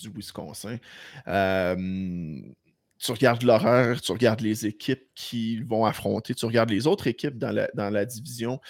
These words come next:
Euh, les Badgers ont un gros match à leur horaire cette année. C'est un duel sur la, euh, à la maison contre Ohio State. Euh, ce sera pas facile pour les Buckeyes, puis ce sera pas <laughs> facile non plus pour Wisconsin. Je m'attends à un,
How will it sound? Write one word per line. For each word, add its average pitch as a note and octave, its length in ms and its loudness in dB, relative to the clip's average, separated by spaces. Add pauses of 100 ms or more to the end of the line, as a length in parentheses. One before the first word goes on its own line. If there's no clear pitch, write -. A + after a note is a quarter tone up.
(480)
Euh, G2+ 580 -2 (760)
les A#2+ 140 4
Badgers A#2+ 360 4
ont B2 240 0
un A#2+ 200 6
gros A2 220 0
match G#2 220 0
à G#2+ 60 2
leur G#2+ 200 6
horaire G#2+ 320 0
cette - 200 -4
année. A2 280 2 (960)
C'est - 340 2
un C3+ 200 4
duel A#2+ 640 2
sur A#2 340 -2
la, A2 220 2 (200)
euh, A2+ 140 4 (140)
à B2+ 80 6
la C3+ 100 8
maison B2+ 380 2
contre A#2 280 0
Ohio G#2+ 300 6
State. A#2+ 440 -4 (500)
Euh, G2+ 80 -6
ce - 100 -12
sera G#2+ 140 -4
pas C3 100 6
facile C#3 320 2
pour B2+ 140 0
les B2 120 4
Buckeyes, B2+ 600 -2
puis - 80 -14
ce - 80 -6
sera A2 140 -4
pas A2+ 100 2
<laughs> - 140 4
facile C3 220 -4
non A#2+ 120 -2
plus - 120 -10
pour C3 120 0
Wisconsin. A#2 400 -4
Je C3+ 80 -8
m'attends A#2+ 240 -8
à B2+ 60 -4 (140)
un, F2 60 -10